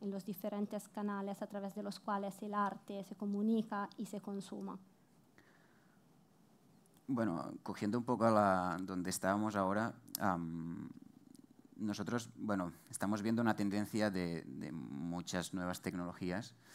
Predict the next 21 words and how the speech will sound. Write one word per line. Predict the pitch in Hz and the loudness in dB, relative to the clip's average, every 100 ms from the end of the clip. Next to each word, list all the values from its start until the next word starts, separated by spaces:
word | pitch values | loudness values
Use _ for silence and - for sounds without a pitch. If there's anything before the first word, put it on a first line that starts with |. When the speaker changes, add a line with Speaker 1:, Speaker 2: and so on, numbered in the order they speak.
| - - - 82 | -20 -20 -6 2
Speaker 2:
am, | 87 82 82 80 87 - - - - - - | 4 4 -2 -8 -10 -10 -12 -16 -20 -20 -6
que | 98 | 0
a | 85 | 2
veces | 90 101 117 113 - 104 | 2 2 2 2 0 0
no | 104 98 | 0 0
todas | 104 104 113 110 - - - - | 2 4 4 2 -6 -10 -16 -20
son, | - - 95 92 98 95 95 - - - - _ _ _ - - _ - | -12 -6 -2 0 0 -4 -8 -20 -20 -20 -20 _ _ _ -20 -20 _ 0
no | 113 107 | 0 2
tienen | 120 127 | 4 4
el | 113 | 4
objetivo | 104 - 104 110 110 135 147 | 0 -2 0 2 2 0 -2
de, | 104 95 95 90 87 - | -2 0 0 0 -2 -4
de | 98 90 87 | -4 2 2
ayudar | 85 87 92 | 2 6 8
al | 95 92 | 10 8
arte, | 101 - 143 | 8 2 -2
sino | 143 101 95 | 0 -2 0
de | 90 | 0
aprovecharse | 87 92 87 - 90 85 90 | 0 -2 -4 4 4 4 -4
del | 78 80 | -4 -4
arte, | 80 - | -4 -8